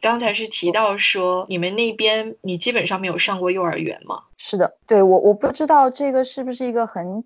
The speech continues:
Speaker 2: 典型的情况，但我感觉就是我那边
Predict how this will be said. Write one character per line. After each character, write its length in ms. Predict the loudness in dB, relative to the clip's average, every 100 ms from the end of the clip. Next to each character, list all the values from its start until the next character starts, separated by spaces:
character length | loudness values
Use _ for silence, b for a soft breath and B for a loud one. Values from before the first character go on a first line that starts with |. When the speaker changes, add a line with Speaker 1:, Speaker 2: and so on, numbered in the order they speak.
| _
Speaker 2:
典 380 | -4 -4 -6 -12
型 300 | -12 -10 -4
的 200 | -2 -2
情 360 | -6 -10 -10
况， 280 | -4 -4 -4 B B B _
但 320 | 4 4 4
我 140 | 2 0
感 260 | 0 0
觉 120 | 0
就 140 | 0 0
是 80 | 2
我 160 | 2
那 140 | 0 -2
边 260 | -2 -2